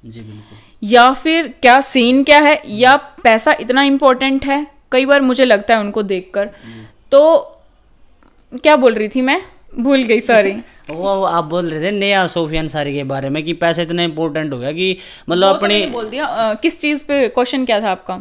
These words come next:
Speaker 1: मतलब ये क्वेश्चन था
Speaker 2: शॉर्ट
Speaker 1: कि
Speaker 2: कपड़े
Speaker 1: सो-,
Speaker 2: पहने थे,
Speaker 1: हाँ।
Speaker 2: हाँ। तो मतलब, और एक लड़का है बिहारी करके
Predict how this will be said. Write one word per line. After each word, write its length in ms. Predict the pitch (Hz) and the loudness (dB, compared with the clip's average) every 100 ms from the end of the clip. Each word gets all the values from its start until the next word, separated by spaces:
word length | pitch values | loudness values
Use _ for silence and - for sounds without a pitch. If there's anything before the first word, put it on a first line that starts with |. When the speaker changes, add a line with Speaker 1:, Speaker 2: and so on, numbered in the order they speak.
| 135 | -10
Speaker 1:
मतलब 200 | 156 170 | -10 -8
ये 220 | 180 190 | -6 -6
क्वेश्चन 400 | 180 170 165 147 | -6 -6 -6 -6
था 380 | 117 120 151 180 | -6 -4 -2 -2
Speaker 2:
शॉर्ट 280 | 302 285 285 | -2 -4 -4
Speaker 1:
कि 100 | 262 | -8
Speaker 2:
कपड़े 140 | 233 | -4
Speaker 1:
सो-, 100 | 151 | -4
Speaker 2:
पहने 80 | 139 | -4
थे, 40 | |
Speaker 1:
हाँ। 120 | 131 | -6
Speaker 2:
हाँ। 240 | 120 107 107 - - - _ _ - | -8 -8 -10 -18 -20 -20 _ _ 2
तो 180 | 320 349 | 4 6
मतलब, 440 | 339 311 339 285 - | 4 6 4 4 0
और 140 | 277 302 | 4 6
एक 260 | 302 330 | 6 2
लड़का 380 | 320 254 240 277 | 4 4 4 4
है 220 | 302 269 | 6 6
बिहारी 560 | 262 240 247 233 240 294 | 4 4 4 6 6 4
करके 400 | 269 214 202 | 2 0 -2